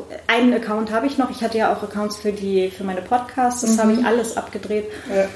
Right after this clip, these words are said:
Speaker 1: Und, ähm, den einen hatte ich jetzt noch aufgehoben, falls ich doch noch mal reingucken muss.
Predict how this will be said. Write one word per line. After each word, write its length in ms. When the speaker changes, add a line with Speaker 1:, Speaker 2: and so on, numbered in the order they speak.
Speaker 1:
Und, 480
ähm, 440
den 180
einen 160
hatte 140
ich 80
jetzt 160
noch 100
aufgehoben, 600
falls 260
ich 100
doch 160
noch 160
mal 120
reingucken 680
muss. 440